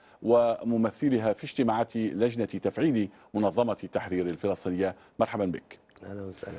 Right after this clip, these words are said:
Speaker 2: بك.
Speaker 1: اسمح لي قبلا أستاذ بلال أن أقدم لمحة عن جبهتكم. جبهة التحرير الفلسطينية هي فصيل من فصائل منظمة التحرير الفلسطينية،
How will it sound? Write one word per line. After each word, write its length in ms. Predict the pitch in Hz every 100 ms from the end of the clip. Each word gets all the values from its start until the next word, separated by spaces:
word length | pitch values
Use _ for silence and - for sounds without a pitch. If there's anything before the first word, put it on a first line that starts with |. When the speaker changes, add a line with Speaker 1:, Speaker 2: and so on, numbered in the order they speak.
| 87
Speaker 2:
بك. 80 | 87
Speaker 1:
اسمح 220 | 180 175 175
لي 80 |
قبلا 600 | 175 170 156 156 160 -
أستاذ 240 | 120 131 113
بلال 280 | 127 139 131
أن 100 | 131
أقدم 440 | - 147 147 135
لمحة 480 | 123 143 151 - 156
عن 560 | 156 - 127 139 143 -
جبهتكم. 680 | 117 120 123 92 90 82 78
جبهة 280 | 117 101 98
التحرير 500 | 95 98 113 98 90
الفلسطينية 760 | 95 104 92 104 117 139 175 139
هي 140 | 101
فصيل 340 | 98 92 113 117
من 340 | 147 156 110
فصائل 420 | - 95 107 90
منظمة 380 | 90 87 110 107 117
التحرير 420 | - - 135 131
الفلسطينية، 580 | 120 135 117 76 -